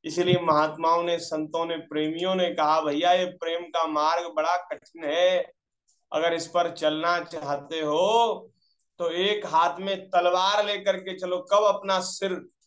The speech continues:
काट करके रखना पड़े, कब अपने प्राणों का विसर्जन कर, करना पड़े।" तो बोले, "महाराज, ये प्रेम का मार्ग तो, आ,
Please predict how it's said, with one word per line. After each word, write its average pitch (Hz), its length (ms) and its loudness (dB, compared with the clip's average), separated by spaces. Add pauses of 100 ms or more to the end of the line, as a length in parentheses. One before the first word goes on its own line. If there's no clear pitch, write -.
(280)
काट 185 320 0
करके 190 280 0
रखना 156 340 -2
पड़े, 143 400 -4 (420)
कब 214 280 4
अपने 190 280 0
प्राणों 190 560 2
का 226 140 2
विसर्जन 170 480 -2
कर, 156 280 -6
करना 151 440 -2
पड़े।" 180 540 0 (380)
तो 160 60 -10
बोले, 160 180 -2
"महाराज, 156 340 0
ये 160 80 -6
प्रेम 160 440 -8
का 156 140 4
मार्ग 160 460 4
तो, 196 580 -2 (640)
आ, 135 360 2